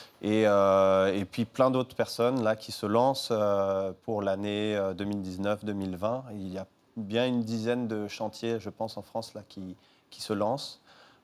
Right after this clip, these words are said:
euh, dont peut-être la moitié qui sont, qui sont passés chez nous. Euh, il y en a un qui se fait en Bretagne, d'un couple qui est passé, euh, chez nous, Cindy et Ghislain. Vous pouvez aller voir aussi, voilà. Donc c'est vraiment, euh, il y a,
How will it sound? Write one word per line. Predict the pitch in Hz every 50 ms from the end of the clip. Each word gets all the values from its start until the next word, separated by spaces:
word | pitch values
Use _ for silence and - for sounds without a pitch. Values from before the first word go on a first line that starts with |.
| _ -
euh, | 95 95 95 98
dont | 95 101 107 113 107
peut-être | - _ - 110 107 -
la | 107
moitié | 104 104 101 101 - 113 110
qui | - - -
sont, | - 107 98 95 95 95 92 95
qui | - -
sont | - 110 98
passés | - 104 - - 104
chez | - - 98
nous. | 95 104 117 139 147 - _ _ - - - - - _ _ _
Euh, | - 98 98 98 98 95 95 95 95 95 92 92 90 90 - -
il | 95
y | 92
en | 90 90 92
a | 92
un | 92 98 104
qui | - - 107
se | - - -
fait | - 110 107 107 107
en | 107 104 98
Bretagne, | 95 90 95 107 - - 110 110 117 120 123 127 127 127 131 123 - - -
d'un | - 101 98
couple | - - 113 107 -
qui | - - 104
est | 95
passé, | - 98 98 - - 104
euh, | 104 104 107 107 101 98
chez | - -
nous, | 101 107 120 123
Cindy | 117 - - 107 104 101 98 101 107 113 113
et | 107
Ghislain. | 98 92 101 - - - 110 120 127 135 139
Vous | 135 131 107 98 _ -
pouvez | 110 101 98
aller | 98 98
voir | 92 90 110 110 110 113 110
aussi, | 104 - - - 117
voilà. | 117 110 98 87 82
Donc | 92 101 104 -
c'est | - - 107
vraiment, | 110 123 143 156 160 165 156
euh, | 143 131
il | 123
y | 117
a, | 113 110 107 107